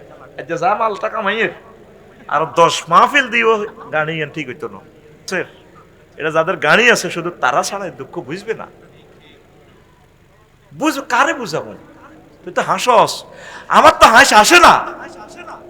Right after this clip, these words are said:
আমি তো বেটকাই, বেটকাই, হাসি আসে না।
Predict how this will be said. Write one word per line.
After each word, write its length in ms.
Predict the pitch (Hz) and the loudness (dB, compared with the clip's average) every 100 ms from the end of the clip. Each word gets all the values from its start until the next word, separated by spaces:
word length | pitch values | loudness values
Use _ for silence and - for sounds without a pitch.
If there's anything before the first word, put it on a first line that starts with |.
| - - | -14 2
আমি 180 | 202 | 4
তো 120 | - 262 | 4 4
বেটকাই, 600 | 175 220 - 277 233 170 | 6 6 6 8 8 8
বেটকাই, 680 | 165 190 - 220 185 131 - - - - - - | 6 4 4 6 8 8 4 -10 -16 -18 -18 -16
হাসি 280 | - 135 214 | -12 -6 2
আসে 260 | 139 - | 2 0
না। 120 | 233 | -6